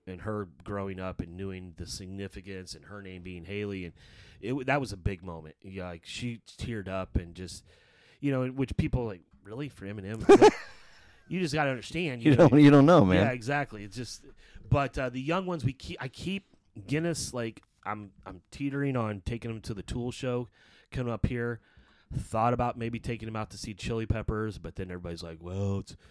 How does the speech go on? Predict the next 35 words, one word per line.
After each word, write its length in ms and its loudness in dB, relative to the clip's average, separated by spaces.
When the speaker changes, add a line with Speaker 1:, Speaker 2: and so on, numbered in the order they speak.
Speaker 1:
it's 120 -8
in 120 -2
Denver 640 -2
and 120 -6
blah, 160 -2
blah." 120 -4
I'm 120 -12
like, 240 -10
"Well, 100 -8
no 140 -2
matter 160 0
what 160 -4
show 240 -6
we 100 -10
go 200 -8
to, 360 -10
there's 180 -10
gonna 220 -8
be 140 -12
that 180 -14
hint 280 -12
to 100 -16
smoke." 500 -12
So 600 -2
it's, 440 -10
it's 300 -10
either 240 0
now 200 -2
or 60 -4
never. 320 -12
Speaker 2:
Yeah. 160 -8
Speaker 1:
Like, 400 -4
Ireland, 500 -4
she 380 -12
just, 480 -8